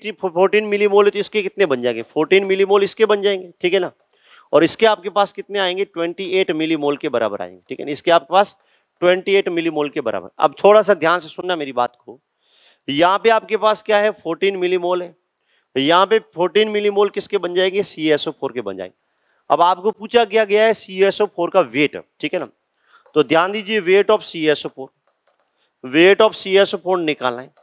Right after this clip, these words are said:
तो पहले देखो फ़ोर्टीन इंटू टेन raise की power minus थ्री करना पड़ेगा, ये तो क्या हो गया,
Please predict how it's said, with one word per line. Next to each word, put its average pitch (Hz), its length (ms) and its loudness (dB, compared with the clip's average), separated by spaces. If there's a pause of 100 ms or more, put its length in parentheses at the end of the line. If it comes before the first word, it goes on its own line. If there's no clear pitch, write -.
(760)
तो 143 80 4
पहले 185 300 2
देखो 208 240 2
फ़ोर्टीन 202 520 0
इंटू 202 260 -4
टेन 190 220 2
raise 196 160 2
की 202 100 -8
power 196 180 -2
minus 185 320 0
थ्री 202 140 -4
करना 185 240 2
पड़ेगा, 180 240 -2
ये 160 120 0
तो 175 120 -6
क्या 160 160 0
हो 104 100 0
गया, 101 220 -8